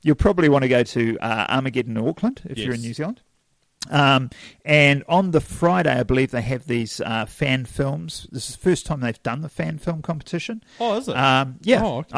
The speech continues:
Speaker 1: I, I believe it is 'cause I've never heard of it before, and I think it's the first time. And so, yeah,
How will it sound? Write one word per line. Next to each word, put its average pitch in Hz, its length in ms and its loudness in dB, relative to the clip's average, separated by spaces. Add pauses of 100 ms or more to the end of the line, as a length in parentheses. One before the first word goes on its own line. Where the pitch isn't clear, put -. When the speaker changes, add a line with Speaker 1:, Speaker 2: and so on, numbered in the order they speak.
(160)
Speaker 1:
I, 160 60 6
I - 20 8
believe 143 360 -2
it 110 80 -4
is - 360 -10
'cause 123 120 0
I've 156 200 4
never 123 140 -4
heard 104 180 -4
of 139 80 -16
it - 100 -18
before, 147 480 -8
and 95 80 -12
I 110 80 -10
think - 380 -6
it's - 180 -10
the 208 80 -16
first - 260 -14
time. 135 140 -10 (420)
And 131 300 -2
so, 139 480 2
yeah, 226 220 2